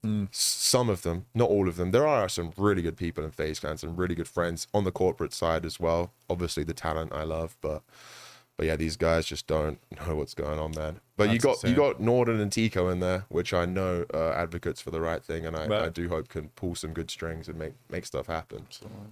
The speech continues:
Speaker 1: So are their views down a lot, basically, from when you were content?
Speaker 2: Oh, yeah. Oh, yeah, yeah. No, it's like, s-,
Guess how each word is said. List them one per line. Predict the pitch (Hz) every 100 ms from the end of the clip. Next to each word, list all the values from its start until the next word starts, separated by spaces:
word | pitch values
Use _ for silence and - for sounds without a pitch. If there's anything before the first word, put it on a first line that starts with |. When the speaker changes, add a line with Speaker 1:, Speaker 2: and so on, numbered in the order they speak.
| -
Speaker 1:
So | - -
are | 123
their | 120 127
views | 117 120 110
down | 107 107
a |
lot, | 87 85 90
basically, | 98 - 107 101
from | - 92 87 87
when | 95 92
you | 92
were | 92
content? | 90 98 92 98 95 - _ _ _ _ _
Speaker 2:
Oh, | - 131
yeah. | 80 92 - - _ _ _
Oh, | 104
yeah, | 98 90
yeah. | 85 80
No, | 69 87
it's | 65 87 101
like, | 90 -
s-, | - -